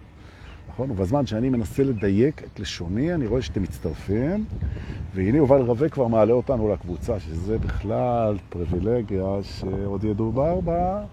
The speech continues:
או שלא. אסף בוטביקה, מבקש, אה, שלא תדפוק נפקדות מחר, נכון?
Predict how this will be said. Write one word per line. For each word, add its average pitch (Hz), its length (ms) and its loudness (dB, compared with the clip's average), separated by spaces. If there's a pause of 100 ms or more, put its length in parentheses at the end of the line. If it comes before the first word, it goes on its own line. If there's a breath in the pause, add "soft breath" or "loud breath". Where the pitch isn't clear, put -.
(160)
או 143 200 -4
שלא. 180 300 -4 (1700 loud breath)
אסף - 160 2
בוטביקה, 208 500 4 (1200)
מבקש, 127 400 2
אה, 123 380 10 (420)
שלא 107 240 -4
תדפוק - 360 -4
נפקדות 131 580 -2
מחר, 143 420 4 (840)
נכון? 160 420 -6